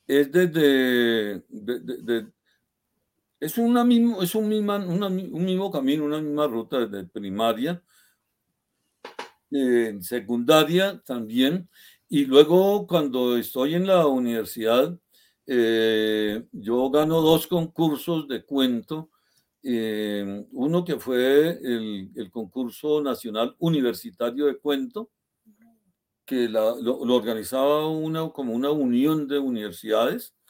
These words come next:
y una revista que se llamaba Revista Nova,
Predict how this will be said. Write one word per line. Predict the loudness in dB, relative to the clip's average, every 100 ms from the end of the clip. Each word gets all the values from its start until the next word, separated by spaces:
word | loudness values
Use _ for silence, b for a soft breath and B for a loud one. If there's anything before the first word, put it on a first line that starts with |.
| b b b b 0
y | 4 4 4 4 4 4 4 2 0
una | 0 4 6 6
revista | 6 4 2 0 2 0 -4 b b
que | -6
se | -4
llamaba | -2 2 2
Revista | 2 -2 -4 -6
Nova, | 0 4 4 4 -2